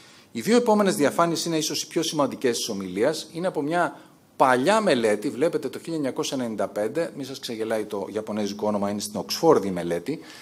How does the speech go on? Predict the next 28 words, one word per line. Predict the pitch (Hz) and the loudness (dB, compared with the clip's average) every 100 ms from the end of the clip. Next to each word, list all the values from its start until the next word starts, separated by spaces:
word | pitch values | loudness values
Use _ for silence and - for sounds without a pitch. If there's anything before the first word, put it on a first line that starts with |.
| - - | -20 -8
η | 143 | -2
οποία | 151 247 226 | 0 0 2
έδειξε | 226 202 156 | 2 2 0
ότι | 131 139 | 2 2
αν | 202 | 0
χορηγήσει | 214 233 165 139 196 196 | 2 2 2 0 -2 -2
κανείς | 151 143 170 139 - | 0 0 0 -2 -4
β-υδρόξυβουτυρικό | 165 202 175 147 180 175 160 139 135 117 104 147 120 185 | -2 2 2 4 2 0 -2 -2 -2 -2 2 2 4 0
ex | - - 123 | 0 0 0
vivo | 92 76 - - | 0 -2 -8 -8
σε | - 131 | -4 2
καρδιές | 120 117 160 143 - | 2 2 4 4 2
οι | 113 | -2
οποίες | - 156 139 | 0 0 0
λειτουργούν | 135 127 120 160 120 87 - - - - | -2 0 4 4 4 0 -12 -20 -20 -16
υπό | 147 - 143 123 95 - - - - | -14 0 8 8 8 2 -16 -20 -16
διάλειμμα | 107 127 156 156 120 107 | -2 4 6 6 4 0
σε | 87 123 | -2 -4
περιβάλλον | 117 107 135 147 117 | -2 4 6 6 4
γλυκόζης, | 101 - 98 98 156 - - | -2 0 2 2 0 -2 0
αυξάνεται | 139 - - 220 226 202 143 | 0 2 6 6 6 4 2
η | |
καρδιακή | 127 104 101 92 - | 2 0 -2 -6 -8
παροχή. | 87 85 - 107 | -6 -6 -8 -4
Βλέπετε, | 123 127 104 | 0 0 0
εδώ | 95 117 | -2 0
είναι | 123 | -2
με | 107 117 143 139 | -2 2 2 2